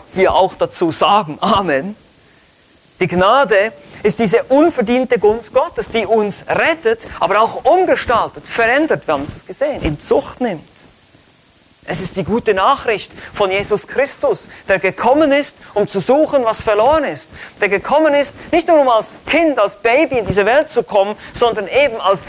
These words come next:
gerechter Mensch zu leben und am Kreuz zu sterben, damit jeder, der an ihn glaubt, ewiges Leben hat.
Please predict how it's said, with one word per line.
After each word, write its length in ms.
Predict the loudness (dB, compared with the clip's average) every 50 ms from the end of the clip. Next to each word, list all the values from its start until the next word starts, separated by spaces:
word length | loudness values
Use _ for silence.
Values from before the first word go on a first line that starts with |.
| -8 -2 0
gerechter 460 | 2 2 2 2 0 -2 -4 -4 -2
Mensch 340 | 0 2 0 0 0 -4 -4
zu 120 | -4 0 2
leben 400 | 2 2 2 2 0 -2 -6 -12 -10 -6
und 180 | -2 -2 0 0
am 120 | -2 -2
Kreuz 520 | -4 0 2 2 4 2 2 0 -4 -8 -4
zu 120 | -2 -2
sterben, 640 | -2 0 0 0 2 2 2 0 0 -2 -4 -4 -6 -6 -4
damit 280 | -2 -2 0 0 0 2
jeder, 320 | 2 2 2 2 2 0
der 160 | 0 0 0 0
an 60 | -2
ihn 140 | -2 -2 2
glaubt, 560 | 2 4 6 6 4 4 2 0 -4 -2 0
ewiges 440 | 2 2 2 2 2 0 0 2 2
Leben 440 | 2 4 4 2 0 -2 -2 -2
hat. 180 | -2 -2 -4